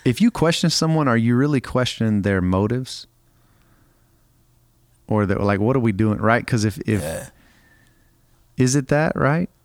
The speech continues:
Speaker 1: 'Cause if you're giving me the benefit of a doubt in a discussion and, and, and there's a question at hand,
Speaker 2: Yeah.
Speaker 1: and if you're giving me the benefit of the doubt, then you trust that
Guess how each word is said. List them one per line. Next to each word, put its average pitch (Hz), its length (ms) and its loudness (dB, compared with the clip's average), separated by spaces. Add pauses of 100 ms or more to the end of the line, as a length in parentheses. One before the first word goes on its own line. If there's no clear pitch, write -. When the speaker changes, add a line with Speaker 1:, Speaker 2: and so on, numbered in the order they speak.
Speaker 1:
'Cause 120 160 0
if 123 140 0
you're 165 100 4
giving 131 320 2
me 147 140 2
the 117 80 2
benefit 107 360 0
of 95 140 0
a 92 40 -2
doubt 90 280 0
in 90 120 0
a 85 40 -2
discussion 87 580 -4
and, 87 180 -2 (100)
and, 95 420 -2
and 95 160 0
there's 87 140 -2
a 87 60 -4
question 110 460 -2
at 87 100 -4
hand, 87 360 -4 (160)
Speaker 2:
Yeah. 139 220 -6 (440)
Speaker 1:
and - 120 0
if 92 100 -2
you're 98 100 0
giving 131 200 0
me 113 100 2
the 101 80 0
benefit 98 300 -2
of 95 60 -2
the 104 60 2
doubt, 101 140 0
then 98 140 0
you 107 100 0
trust - 520 -2
that 92 200 -2